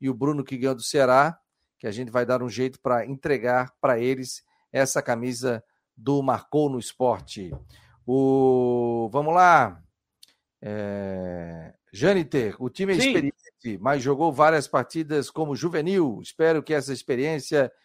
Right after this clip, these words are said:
Speaker 1: impere no domingo, tá dizendo Jorge Ribeiro.
Speaker 2: Ah, ô, ô, Fabiano, o time não vai, ele não vai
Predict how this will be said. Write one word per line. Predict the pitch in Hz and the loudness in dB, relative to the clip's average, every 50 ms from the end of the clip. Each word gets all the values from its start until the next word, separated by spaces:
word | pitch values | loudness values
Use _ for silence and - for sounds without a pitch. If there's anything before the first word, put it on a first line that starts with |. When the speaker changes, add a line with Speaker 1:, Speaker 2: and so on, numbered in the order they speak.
| _ _ _ _ | _ _ _ _
Speaker 1:
impere | - 151 143 - - - 175 180 175 165 | -10 -8 -8 -8 0 2 4 4 4 2
no | 160 165 160 | -2 -6 -4
domingo, | 147 156 139 147 185 202 190 165 139 127 | -2 -2 -2 0 -2 -4 -2 -2 -2 -2
tá | 117 135 127 | -2 -4 -6
dizendo | 113 120 156 160 143 127 | -4 -6 -6 -4 -4 -6
Jorge | 104 - - 170 180 170 143 135 139 | -6 2 4 6 6 6 4 0 -4
Ribeiro. | 120 127 131 117 156 175 170 147 131 113 110 98 90 82 78 _ _ _ _ _ - - _ _ _ _ _ _ _ _ _ _ _ _ _ _ - | -4 -6 -4 -2 -2 -2 0 -2 -2 -4 -6 -6 -8 -12 -16 _ _ _ _ _ -20 -20 _ _ _ _ _ _ _ _ _ _ _ _ _ _ -6
Speaker 2:
Ah, | 359 403 196 139 135 147 | -2 2 4 4 4 2
ô, | 156 165 160 160 160 156 147 | 0 -2 -2 -2 -2 -4 -4
ô, | 139 | -2
Fabiano, | - 180 175 202 226 190 165 | -4 -2 -2 0 -2 -2 -2
o | 170 | -4
time | - - 269 302 | -6 -6 -6 -4
não | 320 285 247 180 | -4 -4 -6 -4
vai, | 151 175 180 202 214 208 | 0 2 2 2 2 0
ele | 185 165 147 139 123 117 113 120 131 143 | -4 -6 -6 -6 -6 -6 -6 -6 -6 -6
não | 151 151 143 | -6 -6 -6
vai | 127 131 139 156 170 165 151 139 131 117 - | -2 2 2 2 2 2 -2 -4 -6 -8 -10